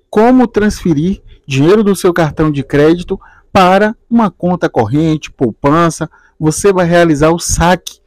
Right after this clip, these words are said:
do seu cartão de crédito sem nenhum prejuízo e sem nenhum problema. A gente sabe que existem algumas instituições que não permitem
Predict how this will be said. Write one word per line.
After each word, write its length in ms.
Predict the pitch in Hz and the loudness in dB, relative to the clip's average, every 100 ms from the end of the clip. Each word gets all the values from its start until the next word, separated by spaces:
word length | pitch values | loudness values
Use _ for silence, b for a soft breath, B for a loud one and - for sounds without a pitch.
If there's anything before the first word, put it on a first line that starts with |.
| _ _ | _ _
do 100 | - | -6
seu 240 | 120 - 190 | -2 0 0
cartão 320 | 165 151 170 | -2 -4 -4
de 120 | 160 | -4
crédito 440 | - 135 147 170 190 b b b | -2 0 0 -4 -14 b b b
sem 240 | - 226 | 0 2
nenhum 280 | 226 202 202 | 4 2 0
prejuízo 680 | 185 185 156 147 180 196 185 | 0 0 2 2 2 0 -2
e 60 | |
sem 260 | 175 196 180 | -4 -2 0
nenhum 220 | 160 180 | 0 0
problema. 500 | - 196 170 175 151 | 0 0 2 0 0
A 40 | |
gente 140 | 185 - | -2 0
sabe 380 | 165 170 170 - b b - | 0 2 0 -6 b b -4
que 120 | 180 | 2
existem 380 | 156 147 196 175 | 2 2 2 2
algumas 320 | 151 156 135 | 2 0 0
instituições 600 | 143 - - 127 143 160 | -4 -6 -6 -6 -4 -6
que 100 | - | -2
não 160 | 147 185 | 0 0
permitem 560 | 180 151 175 208 135 | -2 -2 -2 -2 -4